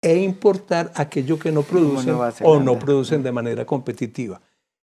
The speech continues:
Speaker 1: Si no importáramos maíz amarillo,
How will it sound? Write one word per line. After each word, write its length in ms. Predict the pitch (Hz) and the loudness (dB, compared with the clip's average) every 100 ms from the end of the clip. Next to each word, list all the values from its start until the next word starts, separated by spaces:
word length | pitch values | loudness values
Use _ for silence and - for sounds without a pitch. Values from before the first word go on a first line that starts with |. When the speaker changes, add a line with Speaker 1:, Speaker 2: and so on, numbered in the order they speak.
| - | -16
Speaker 1:
Si 280 | - - 151 | -10 -2 2
no 260 | 160 185 | 2 4
importáramos 760 | 233 247 247 233 208 208 202 180 | 4 4 2 4 4 4 2 2
maíz 320 | 156 143 143 | 2 2 -2
amarillo, 600 | 175 175 151 131 143 156 | -4 -2 0 2 2 0